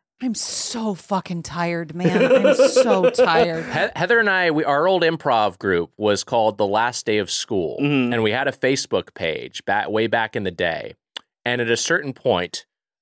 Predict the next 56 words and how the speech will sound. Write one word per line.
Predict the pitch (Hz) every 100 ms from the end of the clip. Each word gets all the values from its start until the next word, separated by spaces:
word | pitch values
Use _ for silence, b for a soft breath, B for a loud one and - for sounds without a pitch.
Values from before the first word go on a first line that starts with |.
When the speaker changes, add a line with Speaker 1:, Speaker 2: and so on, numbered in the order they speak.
| _
Speaker 3:
we, | 113 127 117 117
I, | 117 123 147
I'd | 135 127
never | 131 131 123
looked | 120
at | 104
this | 92 -
thing, | 90 71 78 85
but, | 107 98
um, | 101 101
our, | 104
our | 117 104
buddy | 113 110
Ju-, | 110 107 -
Judefonso | 120 113 - 113 104
Marks, | 98 98 -
who | 101
managed | 104 95
the | 98
page, | 104 90
was | 95 92
also | 95 101
on | 95 90
the, | 87 _ -
the | 95
team, | - 139 110 101 _ _ _ _ _ -
part | 120 101
of |
the | 92
group, | 165 190 - _ _ _ _ -
uh, | 113 107
that | 107
performed | 107 120 113 101
at | 101
the |
Upright | 101 98 92
Citizens | 165 156 123
Brigade | 107 104 90
Theater | 101 92
in | 87
L | 98
A. | 156 147 135 _ _ _ _ -
Uh, | 117 202
he | - 165 156
noti-, | 135 143 139
he | 123 139
noticed | 135 147
at | 135
a |
certain | 104 131
point | 123 127
we | 117
just | 104 -
started, | 131 117 101
like, | 101 - - -
just | 107 - -